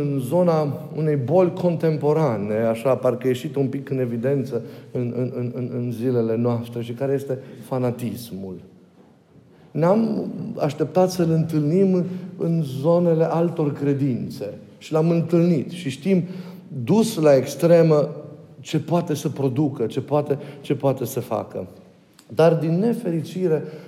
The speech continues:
forme de manifestare ale acestuia apar și în interiorul bisericii și în, în interiorul comunităților, comunităților noastre creștine. Nu doar crusta aceasta de gheață a formalismului trebuie,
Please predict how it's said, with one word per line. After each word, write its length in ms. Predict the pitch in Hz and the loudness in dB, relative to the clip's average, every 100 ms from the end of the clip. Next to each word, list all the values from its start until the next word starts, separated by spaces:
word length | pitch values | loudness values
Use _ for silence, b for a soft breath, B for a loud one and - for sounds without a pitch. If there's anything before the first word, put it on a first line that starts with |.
| B | B
forme 640 | - - - 190 220 196 | -20 -10 0 2 4 2
de 100 | 156 | 2
manifestare 800 | 156 147 147 135 131 147 165 135 | 2 0 -2 -2 -4 -4 -4 -2
ale 160 | 139 120 | -4 -4
acestuia 440 | 113 151 139 139 127 B B | -6 -8 -8 -8 -8 B B
apar 500 | 143 147 - 214 233 | -6 -4 0 0 2
și 160 | 202 202 | -2 -2
în 60 | 180 | -2
interiorul 580 | 156 143 143 160 156 135 | -2 0 2 2 2 0
bisericii 440 | 127 131 113 117 | -4 -4 -6 -8
și 140 | 117 185 | -6 -4
în, 100 | 196 | -2
în 100 | 160 | -2
interiorul 520 | 151 135 143 170 160 B B - | -2 0 0 0 -2 B B -6
comunităților, 1000 | 156 147 143 147 175 175 147 139 135 131 B - | -2 0 0 0 -2 0 4 4 4 0 B 0
comunităților 720 | 147 139 135 156 156 147 127 | 4 4 4 4 4 4 6
noastre 460 | 131 135 127 120 120 | 6 4 2 -2 -4
creștine. 680 | - 117 - - 98 87 87 - - B B B - - | -2 -2 -4 -6 -6 -8 -14 -20 -20 B B B -18 -6
Nu 260 | 208 262 190 | -2 0 0
doar 440 | 139 180 180 156 - | 0 2 2 0 -2
crusta 480 | 160 196 202 - 143 | -2 0 0 0 -4
aceasta 500 | 135 151 147 147 135 | 0 -2 -2 0 -2
de 120 | 127 117 110 | 0 -4 0
gheață 420 | 147 143 147 123 B B | 0 -2 -4 -6 B B
a 100 | B | B
formalismului 1000 | 120 - 139 131 127 160 170 143 143 135 B B - | -4 4 4 6 6 4 2 2 2 2 B B 0
trebuie, 460 | 147 147 135 131 | 4 6 4 4